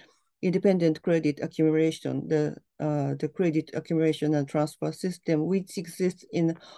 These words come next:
Hong Kong. And actually, uh, H K C A V Q, the Christina's organization, and naiad Q E, my organization, has some ideal, uh, source from the C N A A in the United Kingdom.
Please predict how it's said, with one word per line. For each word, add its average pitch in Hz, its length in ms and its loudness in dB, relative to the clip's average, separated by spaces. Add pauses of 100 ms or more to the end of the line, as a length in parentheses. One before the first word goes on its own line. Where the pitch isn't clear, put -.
(160)
Hong 185 360 -2
Kong. 202 300 2
And 165 160 2
actually, 226 840 -2 (560)
uh, 165 240 0 (420)
H 190 220 0
K 185 120 4
C 185 440 0
A 170 60 2
V 175 240 -2
Q, 202 420 0
the 196 160 -10 (180)
Christina's 180 560 0
organization, 175 880 4
and 170 280 0
naiad 175 400 2 (120)
Q 170 180 0
E, 190 220 2
my 180 220 2
organization, 170 840 -2
has 156 340 0
some 180 240 0
ideal, 170 600 0 (600)
uh, 165 100 -2
source 170 600 2 (760)
from 156 520 6
the 156 440 4
C 214 320 0
N 160 140 4
A 156 260 6
A 165 140 2
in 160 100 2
the 160 60 0
United 147 360 -2
Kingdom. 147 580 -4